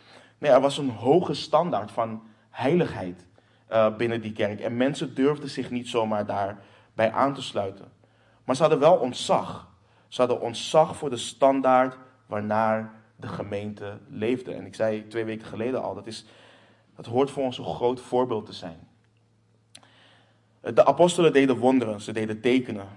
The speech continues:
En niet alleen de zieken in, in Jeruzalem werden genezen, er kwamen ook mensen uit de steden in de omgeving.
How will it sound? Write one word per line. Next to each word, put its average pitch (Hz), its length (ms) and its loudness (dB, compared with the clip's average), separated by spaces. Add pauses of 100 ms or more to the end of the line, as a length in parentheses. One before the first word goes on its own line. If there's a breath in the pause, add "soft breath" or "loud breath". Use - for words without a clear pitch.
(140)
En 110 140 -8
niet 127 140 -4
alleen 131 220 0
de 120 100 -8
zieken 135 420 -4
in, 120 200 -4
in 117 160 -6
Jeruzalem 123 500 -2
werden 127 200 0
genezen, 120 460 -6
er 107 100 -6
kwamen 107 300 -2
ook 104 160 -6
mensen 101 440 -10 (360 loud breath)
uit 107 200 -2
de 110 60 -14
steden 107 440 -6
in 113 140 -8
de 113 60 -6
omgeving. 117 840 -6